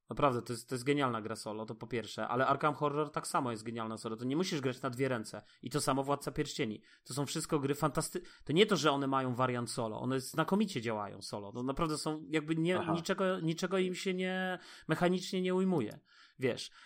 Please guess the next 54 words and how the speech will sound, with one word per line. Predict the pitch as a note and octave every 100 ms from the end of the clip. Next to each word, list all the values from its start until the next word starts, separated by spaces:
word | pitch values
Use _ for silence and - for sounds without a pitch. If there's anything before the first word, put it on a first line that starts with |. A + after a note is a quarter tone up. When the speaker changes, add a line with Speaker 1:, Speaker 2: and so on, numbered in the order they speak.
| -
Speaker 1:
e, | - B2 A#2+ A#2+ B2
i | D#3
ja | D#3
na | E3+
przykład, | F3 - D3 D3
stary, | - C3 C#3+
niestety, | D3+ - C3+
Speaker 2:
Ale | C#3
to | E3+
mówisz | F3
Speaker 1:
w | -
tym | D#3+
Speaker 2:
ten |
Marvel | E3 F3 F3+ D#3
Champions, | E3 B2+ G#2+ F#2+ - -
tak? | C3 C3+
To | B2+
się | -
nazywa | B2+ A2 G2+
ta | F#2+ F#2+
gra, |
Speaker 1:
Tak, | G2
Speaker 2:
tak? | D3+ A#2+
Speaker 1:
Marvel | C#3+ D3+ D3+
Champions, | C3 A2+ G2 G2 -
no. | B2+ C#3 _ _ _ _ _ _ _ _ -
Speaker 2:
I | A2+
ostatnio | A#2 C#3 C#3+
nawet | C#3 B2+
widziałem, | B2 B2+ C3 B2
wiesz, | A#2
pudełka | - A#2 C3+ -
się | A2+ -
do | F#2+ G2+
mnie | G#2+
uśmiechały, | G2+ A2+ G#2 A2+ F#2+
bo | F#2
przechodziłem | - A2 F#2+ G#2+
koło | F#2+ G#2 G2
tego | G2 F#2+
takiego | F#2+ F#2 G2+
Speaker 1:
Ale | C#4
Speaker 2:
sklepu. | F#4+
Speaker 1:
obejrzyj | G#4 E4 E4+
sobie | G#3+ F#3
filmiki | D#3+ D3+ B2+ A#2+
jakieś, | G#2+ - G2+ -
no. | G2+ G#2 G#2
Przecież | B2 B2 C3
obejrzyj | E3+ G#3 F#3
sobie | D#3+ C#3
filmiki | C#3 B2+ B2 B2+
z | - - B2
game-, | C3+ A#2+